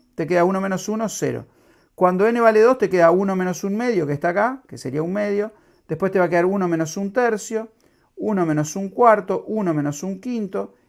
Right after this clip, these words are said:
y así, ¿ah? Este conjunto lo que va pasando es que se van amontonando,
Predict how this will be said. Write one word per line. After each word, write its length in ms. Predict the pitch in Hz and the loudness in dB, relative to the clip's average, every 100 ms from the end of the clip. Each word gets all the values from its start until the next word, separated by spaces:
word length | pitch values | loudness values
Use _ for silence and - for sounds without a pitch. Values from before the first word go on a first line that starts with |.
| - | -8
y 120 | 160 | -6
así, 340 | 151 - - _ _ _ | -6 -8 -16 _ _ _
¿ah? 160 | 240 294 _ _ _ _ _ | -10 -10 _ _ _ _ _
Este 280 | - 349 349 | -4 -2 0
conjunto 460 | 247 226 247 233 190 | 2 2 2 0 2
lo 120 | 180 | 2
que 100 | 180 | 2
va 140 | 220 262 | 0 0
pasando 680 | 233 - 190 160 196 269 _ _ _ _ _ _ _ _ _ | -2 0 0 0 -4 -8 _ _ _ _ _ _ _ _ _
es 160 | - 247 | 0 0
que 140 | 240 | 0
se 200 | 208 196 | -2 2
van 240 | 185 240 233 | 4 4 2
amontonando, 1080 | 180 175 175 170 165 202 240 180 170 233 | 0 2 2 0 0 2 2 0 -2 -4